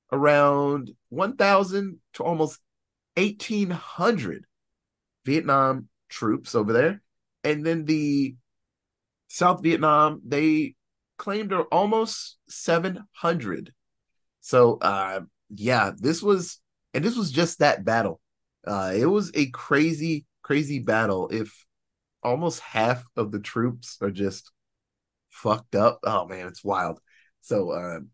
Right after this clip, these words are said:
yeah, and people were just getting dropped off, and helicopter was leaving 'cause it was, like, a thirty-minute ride to get back to pick up more people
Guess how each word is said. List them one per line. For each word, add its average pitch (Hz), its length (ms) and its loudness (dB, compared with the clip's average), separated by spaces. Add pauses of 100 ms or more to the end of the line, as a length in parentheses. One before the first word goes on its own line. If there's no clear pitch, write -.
(280)
yeah, 110 280 4 (300)
and 107 200 0
people 160 240 4
were 151 100 8
just 123 160 -2
getting 110 160 -2
dropped 123 320 2
off, 165 320 4 (500)
and 107 160 -10
helicopter 123 580 2 (180)
was 82 180 -14
leaving 113 380 0 (100)
'cause 95 140 -8
it 92 60 -10
was, 95 120 -10
like, 95 120 -6
a 92 40 -10
thirty-minute 120 480 0
ride 104 420 0 (520)
to 107 80 -12
get 101 160 -4
back 110 380 2 (220)
to - 80 -20
pick 110 140 -4
up - 80 -4
more 120 200 -4
people 117 480 -2